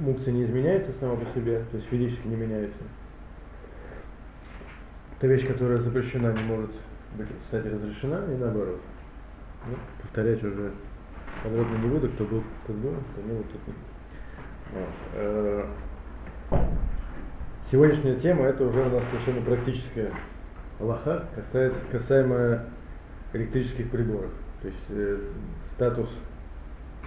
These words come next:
мукция электрических приборов, которыми мы, соответственно, пользуемся. Поскольку мы прошли уже теорию,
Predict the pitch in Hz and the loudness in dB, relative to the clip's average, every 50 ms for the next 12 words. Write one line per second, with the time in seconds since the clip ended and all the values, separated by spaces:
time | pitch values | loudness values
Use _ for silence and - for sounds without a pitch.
0 | - - - - - - 117 156 196 - - - 131 135 151 151 - - - - | -10 -10 -10 -12 -4 2 4 6 6 6 4 4 4 4 4 2 -2 -6 -8 -8
1 | - - - - - - - - - - - - - - - - - - - - | -8 -8 -10 -8 -8 -8 -8 -10 -10 -10 -12 -12 -10 -10 -8 -8 -6 -6 -6 -4
2 | - - - - - - - 117 113 120 127 143 131 - - 127 - - 120 123 | -4 -4 -4 -4 -6 -4 -2 -2 0 2 2 2 2 2 0 0 2 4 4 6
3 | 123 151 180 151 120 - - 107 - - 123 123 120 107 104 101 104 107 110 - | 6 6 6 4 4 2 0 -2 0 0 0 0 0 0 -2 0 -2 -2 -4 -4
4 | 104 98 - 110 101 - 110 98 - 104 95 87 87 85 80 - - - - - | -6 -4 -4 -4 -4 -4 -6 -8 -6 -6 -8 -6 -6 -8 -8 -8 -10 -12 -12 -12
5 | - - - - - - - - - 117 107 - 123 113 110 117 117 113 - - | -14 -14 -14 -14 -14 -14 -14 -8 -8 -6 -2 0 0 0 2 2 2 2 0 -2
6 | - 107 107 104 - - 110 107 101 104 - 117 123 156 180 170 147 127 135 | -4 -6 -6 -6 -4 -2 -2 -2 -2 -4 0 2 4 4 6 4 4 4 2